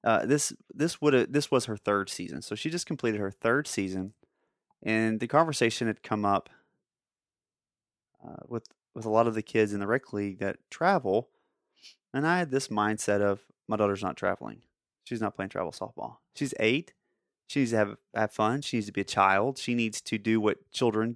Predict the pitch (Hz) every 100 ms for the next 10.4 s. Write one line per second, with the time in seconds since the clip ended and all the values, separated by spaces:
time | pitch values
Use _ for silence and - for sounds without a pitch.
0 | - 208 82 - _ _ _ _ _ _
1 | _ _ _ _ _ 110 107 104 101 104
2 | 104 - 110 107 113 104 135 131 156 113
3 | 110 107 104 104 104 101 101 113 _ _
4 | - 117 - 110 107 110 - 135 156 165
5 | 170 160 170 131 - - - 127 139 131
6 | 120 - 104 - - 110 131 139 131 -
7 | 123 117 117 120 - 113 - 107 113 110
8 | 104 107 - 107 104 - _ _ _ _
9 | _ _ _ _ - 120 117 113 110 131
10 | 185 101 78